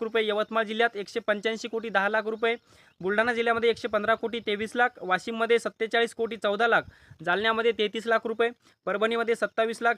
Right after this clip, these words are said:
हिंगोलीमध्ये चौदा कोटी चोपन्न लाख, एकूण सहा लाख सतरा हजार शेतकरी पात्र होते. बीडमध्ये नऊ लाख रुपये, लातूरमध्ये दोन लाख ब्याण्णव हजार रुपये. मित्रांनो, हे अकरा जिल्ह्यातील अतिवृष्टीचं अनुदान होतं,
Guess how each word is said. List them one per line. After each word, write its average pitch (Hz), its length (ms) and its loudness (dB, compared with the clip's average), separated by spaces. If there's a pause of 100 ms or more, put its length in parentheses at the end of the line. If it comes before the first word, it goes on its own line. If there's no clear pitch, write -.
हिंगोलीमध्ये 214 480 -2
चौदा 202 300 0
कोटी 220 260 -4
चोपन्न 214 340 -4 (2000)
लाख, 226 160 2 (220)
एकूण 208 460 -4
सहा 196 360 2
लाख 220 120 2
सतरा 208 320 0
हजार 214 200 2
शेतकरी 214 260 -8
पात्र 208 240 0
होते. 214 240 2 (480)
बीडमध्ये 226 380 4
नऊ 208 200 2
लाख 220 180 4
रुपये, 226 240 0
लातूरमध्ये 214 460 0
दोन 202 200 -2
लाख 220 140 2
ब्याण्णव 214 380 2
हजार 202 180 0
रुपये. - 440 -10
मित्रांनो, 226 280 0
हे 226 80 -2
अकरा 226 400 0
जिल्ह्यातील 226 380 -2
अतिवृष्टीचं 220 560 2
अनुदान 214 280 2
होतं, 220 260 0